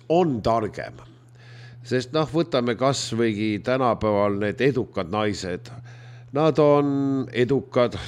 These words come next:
targad, nad saavad ilma meesteta hakkama. Aga paneme nad nagu,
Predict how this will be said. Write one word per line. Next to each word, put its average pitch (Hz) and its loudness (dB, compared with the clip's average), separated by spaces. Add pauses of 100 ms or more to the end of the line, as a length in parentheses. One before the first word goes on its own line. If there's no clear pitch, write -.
(180)
targad, 127 4 (160)
nad 131 -6
saavad 123 0
ilma 131 0
meesteta 123 -2
hakkama. 95 -6 (480)
Aga 117 4
paneme 196 4
nad 139 0 (240)
nagu, 143 0